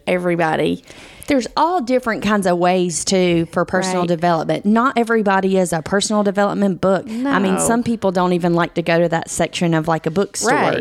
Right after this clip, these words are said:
Speaker 2: you know?
Speaker 1: And that's fine.
Speaker 2: But there's so many avenues you can go down for, for personal development, and, and whatever suits you, it's out there. <laughs>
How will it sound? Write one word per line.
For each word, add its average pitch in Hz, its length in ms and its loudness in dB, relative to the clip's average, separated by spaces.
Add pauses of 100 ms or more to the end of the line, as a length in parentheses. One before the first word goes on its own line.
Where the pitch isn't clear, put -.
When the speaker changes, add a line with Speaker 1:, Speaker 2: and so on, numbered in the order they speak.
Speaker 2:
you 202 140 2
know? 196 220 2
Speaker 1:
And 208 100 0
that's 269 180 0
fine. 180 480 0
Speaker 2:
But 202 160 -2
there's 220 220 -2
so 240 320 0
many 226 260 0
avenues 180 640 2
you 170 80 -2
can 170 180 -2
go 165 240 2
down 156 520 0 (220)
for, 165 320 -2
for 170 140 -2
personal 165 460 0
development, 151 840 -2
and, 165 400 0
and 165 440 0 (200)
whatever 190 600 0
suits - 520 -2
you, 170 220 -2
it's - 180 -2
out 262 240 0
there. 117 340 -4
<laughs> 233 40 0